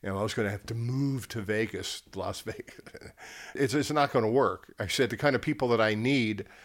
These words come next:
aren't gonna understand any of the technology. They're not here in Vegas." I said, "I can go to any Chinese restaurant at lunchtime around here and swing a cat and catch about two or three of those engineers." They're just, it's just that kind of a, of a place.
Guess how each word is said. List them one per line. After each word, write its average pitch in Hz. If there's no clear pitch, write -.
aren't 120
gonna 117
understand 120
any 127
of 120
the 117
technology. 117
They're 110
not 113
here 131
in 110
Vegas." 120
I 104
said, 123
"I 127
can 123
go 117
to 117
any 127
Chinese 120
restaurant 107
at 98
lunchtime 101
around 110
here 117
and 110
swing 147
a 117
cat 123
and 113
catch -
about 101
two 147
or 131
three 120
of 135
those 117
engineers." 117
They're 113
just, 113
it's -
just 127
that 120
kind 113
of 98
a, 90
of 101
a 104
place. 101